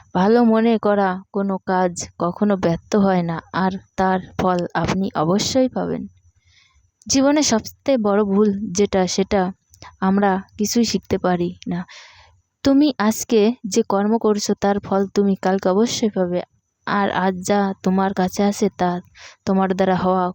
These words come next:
কোনো কর্মের ফল। যে মানুষ শ্রদ্ধাভাবে আমার ভক্তি করে, আমি তাকে ওই সব জিনিস দেই যা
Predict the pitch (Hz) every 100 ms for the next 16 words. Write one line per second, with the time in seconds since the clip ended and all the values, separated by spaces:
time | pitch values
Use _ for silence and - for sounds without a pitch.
0 | - 185 180 - 175 185 220 220 175 170
1 | 185 - - - - 208 240 196 208 240
2 | 240 - 202 208 220 202 196 196 185 185
3 | 190 180 - _ _ 190 190 - 233 233
4 | 202 180 - 180 190 185 185 185 170 -
5 | 196 240 254 - 202 185 190 190 175 170
6 | 180 170 165 180